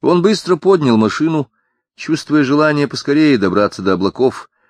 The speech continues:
желание уйти от этого кошмарного зрелища. Затем самолет снова взял курс на запад. В недолгие мгновения,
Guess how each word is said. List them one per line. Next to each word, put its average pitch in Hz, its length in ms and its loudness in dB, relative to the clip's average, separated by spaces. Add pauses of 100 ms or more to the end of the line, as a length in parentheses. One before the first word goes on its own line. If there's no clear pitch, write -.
(140)
желание 127 400 0
уйти 135 560 2
от 131 140 2
этого 127 220 0
кошмарного 123 680 0
зрелища. 113 680 -4 (540)
Затем 95 460 -2
самолет 95 420 -2
снова 123 380 -2
взял 113 320 0
курс - 360 -6
на 104 200 -4
запад. 87 800 -6 (680)
В 87 100 -16
недолгие 143 460 0
мгновения, 127 640 -2